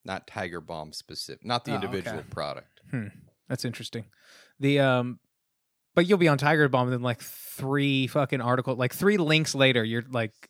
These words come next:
Speaker 2: "Oh, he was the Prime Minister of Austria in the seventeen hundreds. That's interesting."
Speaker 1: Sure, yeah.
Speaker 2: <laughs> Yeah, I didn't know that.
Speaker 1: He had a tiny, the inventor had a tiny wiener.
Speaker 2: Oh, and his
Speaker 1: D-, Mitchell, did you put that in?
Speaker 2: He had seven kids, all of them retarded.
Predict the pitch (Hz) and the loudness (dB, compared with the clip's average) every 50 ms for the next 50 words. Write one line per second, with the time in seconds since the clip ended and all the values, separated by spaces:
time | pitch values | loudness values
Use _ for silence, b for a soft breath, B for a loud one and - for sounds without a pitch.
0 | _ _ - 247 302 285 180 143 240 359 392 254 175 135 - - - _ 143 135 | _ _ 2 4 6 6 6 4 2 2 4 2 2 2 -2 -6 -6 _ 0 2
1 | 135 131 127 - - 135 127 135 147 143 139 - - 151 147 147 156 170 180 170 | 2 2 2 2 2 2 2 2 0 0 -2 -2 -2 -2 0 0 2 2 2 0
2 | - - 127 117 110 104 110 113 113 120 - - 127 123 131 110 - - 175 156 | 0 -2 -2 -2 -2 -2 -6 -6 -8 -8 -6 -4 -4 -2 -2 -2 0 2 4 4
3 | 170 165 123 107 113 - 143 147 - - 117 110 104 - - - - - 175 160 | 4 4 0 -4 -6 -6 -6 -6 -6 -6 -8 -8 -10 -10 -8 -4 -2 0 2 4
4 | 120 101 - 120 101 82 B B B B B B _ 175 143 165 196 156 131 117 | 2 2 2 0 -2 -4 B B B B B B _ 0 0 0 0 -2 -2 -2
5 | 117 117 110 113 165 170 - 165 127 107 110 - 113 104 131 98 98 101 78 117 | -2 -4 -2 -2 -4 -2 0 0 0 0 0 -4 -4 -4 -4 -2 -4 -4 -2 -2
6 | 143 143 131 139 156 175 165 131 113 104 101 - - - - _ 104 92 90 95 | -2 -2 0 -2 -4 -4 -2 -4 -4 -4 -6 -8 -12 -20 -14 _ -10 -10 -8 -10
7 | 101 113 113 127 139 156 127 85 - - b b b b b 311 359 381 135 139 | -10 -10 -10 -10 -10 -10 -12 -14 -16 -20 b b b b b -4 -2 0 2 4
8 | 139 156 160 147 - - - 120 110 113 135 143 151 170 185 185 - 226 220 208 | 4 4 2 2 0 -6 -8 -10 -6 -2 0 4 6 6 4 6 6 6 6 6
9 | 190 175 139 180 220 - - 233 220 - 208 202 196 196 196 190 196 190 165 175 | 2 -2 -2 -2 -2 0 0 -2 0 2 0 2 2 0 -2 -4 -2 2 4 4
10 | 156 - - - 165 156 160 180 170 - - 170 175 151 139 143 143 143 - - | 4 4 4 4 4 4 4 2 0 0 2 2 4 4 2 0 -2 -8 -12 -8
11 | - 131 110 117 117 - 143 135 131 135 131 143 135 131 117 98 - | -6 -2 0 0 0 0 0 0 0 0 2 2 2 2 0 -2 -6